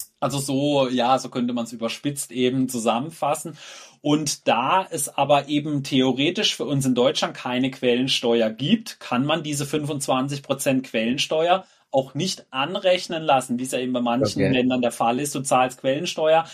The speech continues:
Speaker 1: das ist dann aber anrechenbar auf die Steuer, also eben so durch zum Beispiel Doppelbesteuerungsabkommen. Und daher, ähm, kann man diese fünfundzwanzig Prozent sich auch nicht irgendwie einfordern oder über ein Formular wiederholen lassen. Deswegen werden dir bei einer Medtronic-Dividende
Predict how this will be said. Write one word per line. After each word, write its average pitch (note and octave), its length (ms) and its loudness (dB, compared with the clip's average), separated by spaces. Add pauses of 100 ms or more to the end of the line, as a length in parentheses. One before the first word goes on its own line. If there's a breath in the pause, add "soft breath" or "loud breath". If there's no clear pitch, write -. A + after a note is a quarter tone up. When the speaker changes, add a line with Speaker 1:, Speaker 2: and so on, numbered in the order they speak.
(160 loud breath)
Speaker 1:
das B2+ 140 -2
ist C3+ 180 -2
dann C#3 100 2
aber B2+ 240 2
anrechenbar C3 840 4
auf C3 200 -2
die C3 280 4
Steuer, B2 240 4
also A#2 160 4
eben A#2+ 200 2
so A#2 140 2
durch A2 200 -4
zum A2+ 120 0
Beispiel G#2+ 260 0
Doppelbesteuerungsabkommen. C3+ 1800 0 (460 loud breath)
Und C#3 500 0
daher, D3+ 840 2
ähm, C#3 360 2
kann C3+ 240 -2
man D#3+ 140 -2
diese D3+ 200 -6
fünfundzwanzig C#3+ 760 -4
Prozent C3+ 440 -2
sich D#3+ 180 -8
auch - 120 -6
nicht D3 240 -4
irgendwie D3 340 -4
einfordern D#3+ 760 -2
oder C3+ 180 2
über C3+ 180 -4
ein C3 160 0
Formular C3 720 2
wiederholen D#3 560 -2
lassen. C#3 280 -2
Deswegen C3+ 540 -2
werden C#3 560 0
dir C#3 240 0
bei D#3+ 320 2
einer B2+ 240 -2
Medtronic-Dividende D3 1300 0